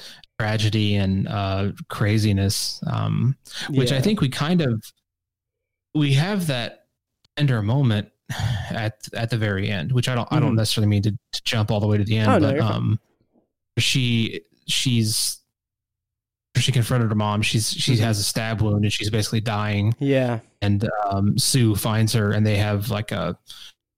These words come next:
Speaker 1: conversation. I think it's partly telepathic.
Speaker 2: Yeah, like, Sue, Sue, like, asks her to, like, look inside her to,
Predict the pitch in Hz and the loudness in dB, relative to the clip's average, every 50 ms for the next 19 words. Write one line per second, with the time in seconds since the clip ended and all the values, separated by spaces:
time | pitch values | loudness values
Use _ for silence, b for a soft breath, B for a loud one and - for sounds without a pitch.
0 | _ - 113 104 110 - - - 110 107 - - 127 110 131 180 202 - - - | _ -6 -4 -4 -2 -2 -2 0 0 0 0 0 0 2 2 2 0 0 -4 -2
1 | _ 127 - 120 117 120 139 135 131 127 - - - 131 127 135 135 131 127 - | _ -2 0 0 -2 0 0 0 0 -2 -2 -2 -2 0 0 2 0 0 0 -2
2 | _ _ _ _ _ - 135 131 147 - - - 175 165 - - - B B B | _ _ _ _ _ -2 -2 -2 -4 -4 -2 -2 -2 -2 -2 -8 -14 B B B
3 | B B _ _ 175 175 175 170 160 147 139 135 131 139 - 151 151 151 151 - | B B _ _ 2 4 4 4 4 2 2 0 -2 -2 0 2 2 2 0 -4
4 | - _ _ _ _ - - - - 196 190 185 180 175 160 156 - - - - | -16 _ _ _ _ -14 -14 -4 -2 0 2 4 4 4 4 2 -2 -8 -16 -20
5 | - - - - - - - 190 185 175 175 170 170 160 147 139 135 127 123 - | -16 -16 -14 -12 -12 -2 0 2 4 4 4 4 2 0 0 -2 -2 -4 -4 -6
6 | - - - _ _ _ _ - 143 139 143 - - - - - - 147 131 131 | -12 -20 -20 _ _ _ _ -4 -2 -2 -2 -4 -6 -10 -12 -6 -4 -2 -2 -2
7 | 127 - 135 127 131 123 - 147 147 147 143 - 156 139 127 - - 127 123 123 | -4 -4 -4 -4 -4 -4 -4 -2 -2 -2 0 2 2 0 0 0 -2 -2 -2 -2
8 | 117 127 131 123 120 120 - - 127 120 117 117 | -4 -4 -4 -2 -4 -4 -2 -2 -2 -2 -2 -4